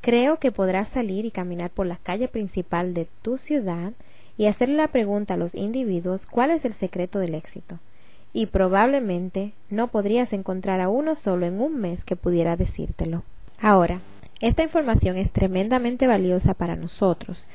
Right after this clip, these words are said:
si realmente la entendemos y la aplicamos. Es valiosa para nosotros no únicamente para nuestras propias vidas, sino también para las vidas de los seres que nos rodean.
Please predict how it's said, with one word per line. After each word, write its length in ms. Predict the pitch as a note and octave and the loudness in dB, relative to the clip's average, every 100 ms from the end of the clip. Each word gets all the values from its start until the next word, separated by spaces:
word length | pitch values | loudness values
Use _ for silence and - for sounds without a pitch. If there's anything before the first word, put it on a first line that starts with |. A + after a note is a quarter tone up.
| - | -14
si 180 | - - | 0 10
realmente 560 | G3 G3 G#3 A3+ A#3 G#3+ | 10 10 2 -2 -2 -2
la 100 | F3+ | -2
entendemos 720 | F3+ F3 F3 F3 A3+ B3+ - | -4 -6 -2 0 0 -4 -6
y 100 | - | -4
la 120 | F#3 D#3+ | -2 0
aplicamos. 680 | - E3+ - D#3 D3+ - - - - - - - | -2 -2 -4 -6 -8 -12 -14 -14 -16 -16 -16 -6
Es 160 | - G#3 | -2 4
valiosa 440 | B3+ B3+ G3+ G3 | 4 4 2 2
para 220 | G3 F3+ F3 | 0 0 0
nosotros 500 | F#3 - E3+ F#3+ F#3+ | -4 -6 -4 -6 -6
no 220 | G3 A3 | -4 -2
únicamente 720 | C4 B3+ A#3+ G3 F#3+ G3+ G3 | -2 -2 -4 -2 -2 -4 -6
para 220 | - F3 | -4 -4
nuestras 400 | E3+ E3+ - F3 | -4 -4 -2 -4
propias 420 | - F3+ E3+ F#3 - | -2 -2 0 -2 0
vidas, 340 | A#3 E3+ F3 | 0 0 -2
sino 280 | - G3 G3 | -2 -2 -2
también 400 | A3 A3+ G3+ G3+ | -2 0 0 0
para 160 | F#3+ | 0
las 200 | E3+ F3+ | 0 -2
vidas 300 | - F#3+ G3+ | -2 0 0
de 120 | - F3 | -2 -2
los 120 | F#3 | 2
seres 400 | - A3 F#3+ - | 2 4 0 -4
que 100 | F3 | -6
nos 220 | D#3+ - | -8 -6
rodean. 440 | D#3+ D#3+ D3 E3+ | -6 -4 -6 -8